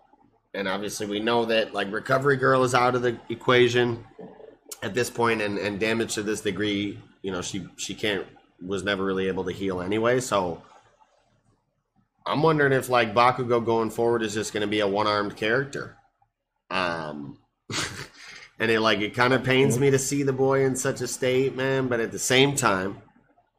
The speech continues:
the thought of seeing Bakugo, like, all scarred up and war-torn with one arm kinda gets me fucking hella excited in a way, only because I know that even having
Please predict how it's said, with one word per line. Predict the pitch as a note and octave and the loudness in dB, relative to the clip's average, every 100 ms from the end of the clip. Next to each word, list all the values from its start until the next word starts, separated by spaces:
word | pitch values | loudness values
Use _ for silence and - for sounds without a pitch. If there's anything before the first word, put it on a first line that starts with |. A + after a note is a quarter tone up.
| _ _ | _ _
the | G#2 | -6
thought | G2+ A#2 A#2 | 2 6 6
of | A#2 | 6
seeing | - A#2+ A2+ G#2+ | 4 2 2 4
Bakugo, | G#2 G2+ A2 G#2 G#2 G#2 | 4 2 -2 0 2 2
like, | F#2 F#2 | 0 4
all | G2 F#2+ | 4 4
scarred | - G2 F#2+ F#2+ | 0 2 4 4
up | F#2+ G2+ | 0 -2
and | F#2+ F2+ | -4 -2
war-torn | G2+ G#2 - G#2 G2+ G2+ | 0 0 -2 0 0 0
with | F#2+ - | -4 -4
one | F#2 G2 | -2 0
arm | F2+ F#2+ G2+ G#2 A2+ - _ - | 0 0 0 -2 -6 -12 _ -10
kinda | G2 G2+ G#2+ | -4 0 0
gets | A2 G#2+ | 0 -2
me | A2 | -2
fucking | G#2 A2 G#2+ G#2 | -2 -2 -4 -4
hella | G2 G#2 G#2+ | -2 -2 -2
excited | G2 - G2 G#2+ A#2 | -4 -4 -2 -2 -4
in | A2 | -2
a | A2+ | -2
way, | A#2 A#2+ B2 | 0 0 -2
only | A2 G#2 | -2 -4
because | G#2 - G2+ F#2 E2+ - - _ _ _ - | -6 -6 -6 -6 -8 -12 -18 _ _ _ -10
I | G2+ | -4
know | G#2+ G#2+ | -2 0
that | G#2 | 0
even | G2+ G#2 G2+ | -2 -2 -4
having | G2 G2+ G2+ G2 G2 | -2 -2 -2 -4 -8